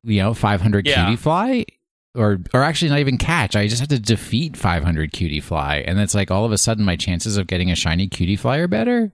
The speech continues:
Speaker 1: Heck yeah.
Speaker 2: Yeah.
Speaker 1: Why not?
Speaker 2: I mean, I still prefer breeding 'cause I,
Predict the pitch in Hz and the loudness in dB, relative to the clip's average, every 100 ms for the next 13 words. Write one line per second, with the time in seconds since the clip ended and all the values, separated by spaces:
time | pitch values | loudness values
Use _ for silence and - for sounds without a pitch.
0 | - 160 - 262 262 180 - - _ _ | -6 -6 -4 -4 0 0 -2 -10 _ _
1 | _ _ 160 151 139 196 185 92 _ _ | _ _ 0 2 0 -4 -6 -6 _ _
2 | _ _ _ - 220 233 240 254 214 175 | _ _ _ -2 0 0 0 -2 -2 -2
3 | 170 135 139 139 156 135 117 104 - - | -4 0 0 0 -4 -4 -4 -4 -10 -6
4 | 127 | -6